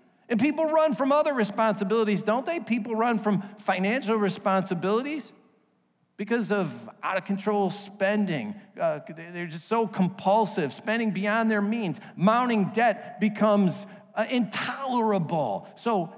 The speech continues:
ignore the collection letters, just throw those out, maybe move, change, change our, our address, file for bankruptcy, do whatever, so that we don't have to, we don't have to live up to that responsibility. Of course, eh, marriage is another area where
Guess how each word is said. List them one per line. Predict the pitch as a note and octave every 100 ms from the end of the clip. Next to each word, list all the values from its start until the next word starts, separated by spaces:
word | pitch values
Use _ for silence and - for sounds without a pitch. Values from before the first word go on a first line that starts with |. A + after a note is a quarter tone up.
| -
ignore | E3 C#3+ D3 G#3+ B3
the | A#3+
collection | - G#3 D#3+ D#3+ - D#3+
letters, | C#3+ C#3+ D#3+ F#3+
just | F#3+ F3 -
throw | - D#3+ A3+
those | A3+ A#3 G#3+ F#3+ -
out, | C3+ D3+ D#3+ - -
maybe | G3+ B3+ A#3+
move, | G3+ G#3 C#4+ B3+ A#2+ -
change, | - G#3+ A#3 E3 -
change | - B3 C#4 G#3
our, | A3+ A#3+
our | F#3+ G3 G#3
address, | D#3+ B3 D4+ - - -
file | B3+ C#4+ C4
for | -
bankruptcy, | A3 G#3+ C#4 D#4+ G#3 - G#3
do | B3+
whatever, | D4 C#4 D4+ G#3+ - -
so | C#4
that | C4+ B3
we | D4
don't | E4 A3
have | A3 A#3+ A#3+
to, | A3+ - - - _ _ _ -
we |
don't | B3 G3+
have | G3 G3
to | F#3
live | E3 F#3+
up | G#3 G#3
to |
that | F3 F#3
responsibility. | E3+ D#3+ - F3 E3+ E3+ D#3 A#3 A3+ C3 F2 - - _ _
Of | -
course, | G3 F3 - - _
eh, | D3+ - F3 F#3+
marriage | F3 B3 D4+ A#3 D3+
is | F3
another | G3+ G#3 C4 A3+
area | D#3+ D3+
where | C#3+ D3+